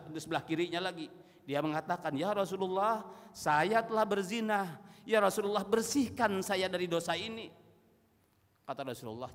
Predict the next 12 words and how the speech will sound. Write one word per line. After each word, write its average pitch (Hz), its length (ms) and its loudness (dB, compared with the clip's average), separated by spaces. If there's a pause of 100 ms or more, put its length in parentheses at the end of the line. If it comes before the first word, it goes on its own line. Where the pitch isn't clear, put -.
"Celaka 107 560 -12 (160)
kamu. 277 120 -10 (1160)
Pergi 254 240 4
sana, 233 240 6
minta 254 240 2
ampun 262 160 4
pada 247 240 8
Allah, 247 160 2
bertaubat 247 400 6
kepadanya." 233 480 6 (3000)
Pergi 123 240 -10
dia. 95 200 -12